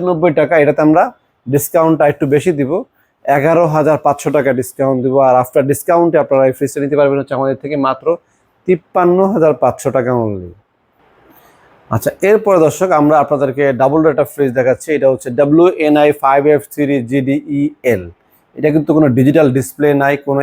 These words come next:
এক্সট্রা হ্যাসেল নাই, কোনো এক্সট্রা ঝামেলা ছাড়া। খুবই সুন্দর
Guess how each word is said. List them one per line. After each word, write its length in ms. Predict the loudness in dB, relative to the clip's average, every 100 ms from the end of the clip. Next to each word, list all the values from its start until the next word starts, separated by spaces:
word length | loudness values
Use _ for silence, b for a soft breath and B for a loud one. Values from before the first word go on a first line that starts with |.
| -2
এক্সট্রা 260 | -4 -2 -2
হ্যাসেল 280 | 0 -2 -2 -2
নাই, 80 | -2
কোনো 120 | -2 -2
এক্সট্রা 200 | -2 -4 -2
ঝামেলা 280 | 0 2 0 0
ছাড়া। 200 | -4 -4 -8 _ _ _ _ _
খুবই 180 | 0 0 2
সুন্দর 200 | 2